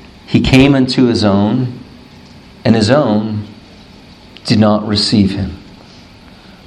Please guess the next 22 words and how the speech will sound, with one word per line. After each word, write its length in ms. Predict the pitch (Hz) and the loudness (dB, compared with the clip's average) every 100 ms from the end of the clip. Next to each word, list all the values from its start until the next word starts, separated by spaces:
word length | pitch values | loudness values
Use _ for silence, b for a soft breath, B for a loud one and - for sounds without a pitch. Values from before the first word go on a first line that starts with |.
| 120 | 2
But 280 | 143 147 | 4 4
to 360 | - 143 123 - 131 | 2 4 4 0 2
all 800 | 135 185 175 143 117 - - - - - | 4 6 4 2 -4 -12 -20 -20 -20 2
who 160 | 135 | 4
received 580 | 120 104 - 98 87 - | 4 2 -2 -2 -2 -4
him, 240 | 87 85 B B B | -4 -4 B B B
to 100 | 143 | 4
those 600 | 131 175 202 190 185 - | 6 6 6 4 4 0
who 80 | 180 | 0
believe 720 | 139 131 151 180 185 185 175 | 0 0 2 2 2 2 -2
in 240 | 165 131 127 | -2 0 0
his 260 | 127 117 | 0 0
name, 680 | 123 160 135 113 110 107 107 | 0 0 0 -2 -2 -4 -4
he 520 | - - - - 110 | -10 -14 -16 -4 0
gave 500 | 104 120 139 151 - | 4 4 4 2 -2
the 120 | 139 | -2
right 760 | 120 104 98 95 95 - - - - - - - - - - - | 2 2 2 0 -4 -6 -10 -10 -20 -20 -20 -20 -20 -20 -20 -8
to 100 | - | -2
become 800 | 95 - - 92 87 90 87 87 - - - - - - | 0 0 0 0 0 -2 -4 -6 -14 -20 -20 -20 -20 -8
children 600 | - - 98 98 98 95 | -4 0 0 0 0 2
of 180 | 95 98 | 0 -2
God." 480 | - - - - | -6 -6 -12 -14